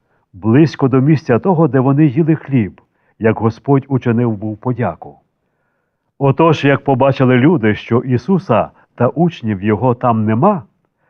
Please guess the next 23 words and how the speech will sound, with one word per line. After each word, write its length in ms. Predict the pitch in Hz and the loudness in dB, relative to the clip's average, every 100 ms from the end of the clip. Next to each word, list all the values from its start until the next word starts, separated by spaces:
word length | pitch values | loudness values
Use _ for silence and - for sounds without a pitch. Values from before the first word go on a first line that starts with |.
| _ _ _ _ | _ _ _ _
то 140 | - 151 | 2 2
в 80 | |
човни 340 | 143 180 208 240 | 4 2 4 2
посідали 600 | 160 131 127 131 123 117 | 2 0 0 2 2 0
самі 600 | - 107 95 135 220 190 - _ _ | -2 -2 -2 0 0 0 -6 _ _
і 120 | 147 139 | -2 -2
прибули 720 | 120 107 92 208 214 208 175 - | 0 -2 0 0 2 2 2 -6
до 200 | 107 160 | -4 -2
Капернауму 920 | 160 185 202 196 196 165 131 104 101 | 0 0 0 0 2 4 4 2 -2
і 60 | 101 | -6
шукали 560 | - 98 - 180 190 202 | -8 -10 -4 -2 0 -2
Ісуса. 680 | 180 - 101 90 - 69 65 _ _ _ _ _ _ _ _ _ - | -4 -6 -8 -10 -16 -20 -20 _ _ _ _ _ _ _ _ _ -6
А 100 | 104 | 0
на 140 | 120 | 0
тім 300 | 117 127 117 | 2 0 2
боці 380 | 110 120 - 113 | 0 0 0 -4
моря, 520 | 104 127 160 151 139 | 0 0 2 0 -2
знайшовши 880 | 123 117 113 104 - 78 78 - 117 | -4 -2 -2 -2 -8 -14 -14 -8 -4
його, 320 | 127 123 196 | -2 0 -2
сказали 600 | - - 202 185 147 98 | -2 -2 0 2 0 -2
йому: 360 | 95 87 82 71 _ _ _ - _ - | -8 -12 -16 -20 _ _ _ -20 _ -8
«Коли 340 | 107 107 190 | -2 0 0
ти 400 | 226 226 220 196 | 2 2 2 0